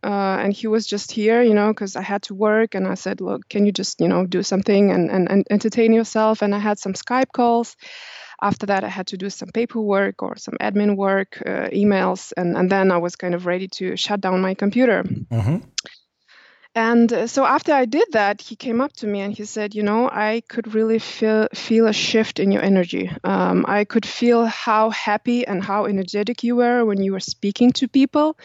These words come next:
Speaker 1: Um, in the Skype meeting, uh, it was a team meeting, so there were a lot of jokes, you know, a lot of, a lot of funny, sil-, silly things. Um,
Speaker 2: Mm-hmm.
Speaker 1: and, and he said, like, "I really liked how,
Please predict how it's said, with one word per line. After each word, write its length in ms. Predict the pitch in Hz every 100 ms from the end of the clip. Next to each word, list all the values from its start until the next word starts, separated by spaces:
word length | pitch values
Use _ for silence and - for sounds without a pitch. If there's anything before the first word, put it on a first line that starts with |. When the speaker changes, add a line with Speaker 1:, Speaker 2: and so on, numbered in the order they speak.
| - - - - -
Speaker 1:
Um, 380 | - 196 190 185
in 140 | 208
the 60 | 190
Skype 440 | - 190 196 240
meeting, 580 | 254 262 254 247 254 254
uh, 220 | 175 185
it 180 | 180 -
was 100 | 196
a 60 | 190
team 300 | - 233 233
meeting, 260 | 220 208
so 200 | 214 202
there 120 | 196 196
were 120 | 190
a 60 | 185
lot 80 |
of 160 | 175 175
jokes, 480 | 226 233 220 214 -
you 60 |
know, 100 | 190
a 60 | 185
lot 60 | 185
of, 280 | 185 - - -
a 40 | -
lot 120 | 180
of 60 | -
funny, 440 | - 196 202 190
sil-, 400 | - - - 208
silly 340 | - - 220 196
things. 540 | - 196 190 196 -
Um, 60 | 185
Speaker 2:
Mm-hmm. 420 | 151 92 120 117
Speaker 1:
and, 140 | 185 180
and 100 | 208
he 100 | -
said, 180 | 214
like, 220 | 202 196 - - - -
"I 60 | 202
really 340 | 208 240 226
liked 260 | 202 196 214
how, 320 | - 196